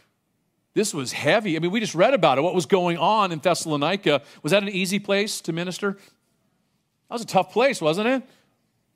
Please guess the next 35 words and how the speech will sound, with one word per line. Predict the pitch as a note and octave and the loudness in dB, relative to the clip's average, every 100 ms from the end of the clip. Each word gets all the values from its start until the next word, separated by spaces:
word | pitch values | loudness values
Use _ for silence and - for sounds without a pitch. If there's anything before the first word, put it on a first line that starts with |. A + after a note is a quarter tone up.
| _ _ _ _ _ _ - | _ _ _ _ _ _ -4
You | |
got | E3 F3+ | 0 0
the | F3+ | -2
mobs | D#3+ D3+ D#3 F3 F#3 G#3+ D#3 D#3 | -2 2 4 6 4 0 -2 -4
and, | C3+ C3+ | -4 -4
and | D3+ C3+ | -6 -2
people | F#3+ F3 | -2 -2
coming | - F#3 D#3 | -2 0 0
after | E3+ G3 A3 | 0 -2 -2
you | G3+ | -4
and | D#3 | -4
dragging | C#3+ D3+ F#3 F#3+ | 0 2 2 0
you | F3+ | 2
out | F3+ | 2
of | E3 | 2
houses | D#3+ F#3 - A3+ G#3 D#3 | 2 0 -2 -4 -2 -2
and | C3 B2+ - - - _ _ _ _ _ D#3+ | -4 -6 -14 -20 -20 _ _ _ _ _ -8
in | |
Philippi, | - G3+ G#3 G3+ G3 G3 | -2 2 2 4 4 4
the | E3 | 0
same | - F#3+ | 0 0
stuff | F3+ - F#3+ G3 | 0 2 2 4
happened. | G3 G3+ G#3+ G#3 E3 | 2 2 0 -2 2
Paul | E3 E3+ | 4 4
got | F3 E3 | 2 -2
dru-, | B2 E3 F#3 | 0 2 2
beat | D3+ B2 F#3 | 0 -2 0
with | D#3 | -2
rods. | D3 D#3 D#3+ F3+ F#3+ E3+ - - _ _ _ _ _ _ _ _ - | 2 4 4 4 0 -8 -12 -16 _ _ _ _ _ _ _ _ -6
And | D#3+ | -2
so | F#3 | 0
this | C#4 | -2
is | G3+ | -2
heavy-duty | - D3+ G3 A3+ A3 E3 G3+ B3 G#3 | -2 2 2 2 0 0 0 2 0
ministry. | D#3+ D#3+ G#3+ C4+ - G#3+ D#3+ D#3 F3 | 0 0 0 -4 -2 0 2 2 -2